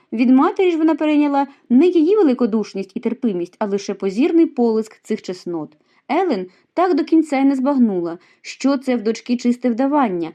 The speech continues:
бо перед матір'ю Скарлетт показувала себе з як найкращого боку, крила свої ескапади, гамувала сво-, спалахи гніву і взагалі була така,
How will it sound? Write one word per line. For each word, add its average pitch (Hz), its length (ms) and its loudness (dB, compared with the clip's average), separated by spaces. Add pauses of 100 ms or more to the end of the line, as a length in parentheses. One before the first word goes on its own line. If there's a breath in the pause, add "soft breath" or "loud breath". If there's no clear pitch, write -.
(180 soft breath)
бо 202 160 -4
перед 208 280 -2
матір'ю 330 540 0
Скарлетт 311 440 -2
показувала 277 640 0
себе 240 380 -4 (180 soft breath)
з 214 120 -4
як 240 140 -2
найкращого 277 600 0
боку, 165 440 -8 (420)
крила 415 320 2
свої 294 440 2
ескапади, 233 760 -4 (160 soft breath)
гамувала 254 640 2
сво-, 233 400 -4
спалахи 247 520 -4
гніву 202 540 -2 (180 soft breath)
і 233 120 -2
взагалі 269 580 0
була 233 280 2
така, 220 440 -6